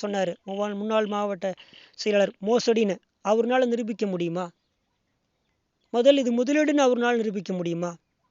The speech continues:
அவரை இந்த தொடர்ந்து புகார் கொடுக்க வச்சதுக்கு ஆதரவா பேக், திரைமறைவுல இருக்கிறவங்க கார்ப்பரேட் நிறுவனங்கள்.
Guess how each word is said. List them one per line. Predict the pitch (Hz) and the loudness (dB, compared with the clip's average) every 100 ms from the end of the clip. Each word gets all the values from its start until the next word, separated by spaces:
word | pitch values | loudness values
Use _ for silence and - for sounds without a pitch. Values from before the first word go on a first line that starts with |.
| _ _ _ _ _ - | _ _ _ _ _ 0
அவரை | 196 233 277 311 | 0 4 6 4
இந்த | 294 214 | 2 0
தொடர்ந்து | 226 240 285 285 | 0 2 0 -2
புகார் | 233 240 254 254 | -4 2 2 2
கொடுக்க | 240 233 220 | 0 0 -2
வச்சதுக்கு | 220 202 196 | -2 -2 0
ஆதரவா | 220 247 247 254 240 180 _ _ - | 2 2 2 2 0 -4 _ _ -4
பேக், | 180 233 254 _ _ _ _ | 0 2 0 _ _ _ _
திரைமறைவுல | 233 262 262 254 247 247 | 4 4 4 4 4 2
இருக்கிறவங்க | 226 233 233 240 285 349 - - | 0 0 0 0 0 -4 -6 -4
கார்ப்பரேட் | 208 202 190 180 - | -2 0 -2 -6 -6
நிறுவனங்கள். | 165 165 156 156 | -10 -10 -12 -16